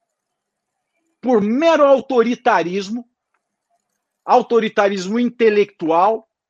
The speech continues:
que vergonhosamente calou o Supremo Tribunal Federal, sob protestos de alguns poucos,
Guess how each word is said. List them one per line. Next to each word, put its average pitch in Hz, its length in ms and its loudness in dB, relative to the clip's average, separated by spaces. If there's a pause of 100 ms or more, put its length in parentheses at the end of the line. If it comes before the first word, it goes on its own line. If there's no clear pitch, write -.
(320)
que 269 140 0
vergonhosamente 214 1700 -2 (1200)
calou 247 680 0
o 208 60 -12
Supremo 202 480 -12
Tribunal 170 540 -10
Federal, 151 680 -6 (1000)
sob 196 340 -2
protestos 156 800 -4
de 123 100 -6
alguns 139 460 -2
poucos, - 760 -4